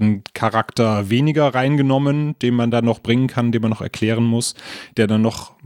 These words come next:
Handlungen vollzieht, um das Ganze so ein bisschen zu straffen. Von daher würde ich jetzt halt auch sagen, wenn es so die Laufzeit von Beyond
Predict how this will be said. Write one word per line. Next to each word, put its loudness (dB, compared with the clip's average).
Handlungen 0
vollzieht, 0
um 2
das 0
Ganze 2
so 4
ein 2
bisschen 2
zu -4
straffen. 0
Von -2
daher 0
würde -2
ich -2
jetzt -2
halt 0
auch -2
sagen, 0
wenn 0
es -2
so 0
die -2
Laufzeit 0
von 0
Beyond 0